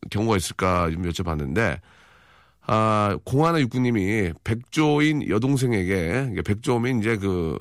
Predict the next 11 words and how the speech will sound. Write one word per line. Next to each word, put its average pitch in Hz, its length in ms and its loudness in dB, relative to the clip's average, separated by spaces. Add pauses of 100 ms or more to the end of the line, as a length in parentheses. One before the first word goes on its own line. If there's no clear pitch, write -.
직업이 131 280 2
없는 101 440 2
우리 85 360 -4
여성분을 113 480 2
얘기하겠죠. 85 480 0
젊은 101 280 2
여성분. 87 640 0 (420)
백조인, 131 560 0 (100)
아, 76 380 -2
여동생에게 104 480 0
남편이 92 480 2